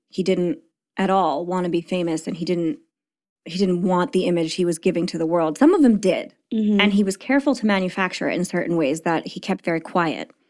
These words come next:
Speaker 2: Yeah.
Speaker 1: Um, one of my, one of the most interesting facts that I came upon in reading biographies about him, 'cause I read so much this week, you guys, I read so mu-, so much, I think I'm cross-eyed and I can't ever read again,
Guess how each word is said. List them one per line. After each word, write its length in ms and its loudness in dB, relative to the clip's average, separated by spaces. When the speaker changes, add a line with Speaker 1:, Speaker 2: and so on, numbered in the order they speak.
Speaker 2:
Yeah. 200 -6
Speaker 1:
Um, 260 2
one 120 4
of 60 4
my, 220 2
one 120 2
of 80 4
the 60 4
most 220 0
interesting 480 6
facts 300 0
that 120 0
I 120 2
came 220 -2
upon 340 -2
in 180 -2
reading 340 -2
biographies 580 -4
about 240 -4
him, 180 -4
'cause 140 -8
I 120 -2
read 240 -4
so 240 2
much 280 2
this 160 -2
week, 180 2
you 80 4
guys, 240 4
I 100 4
read 220 4
so 160 2
mu-, 180 2
so 200 2
much, 200 2
I 80 2
think 220 -2
I'm 180 0
cross-eyed 460 -2
and 100 -2
I 100 0
can't 200 -2
ever 160 -2
read 140 -4
again, 260 -8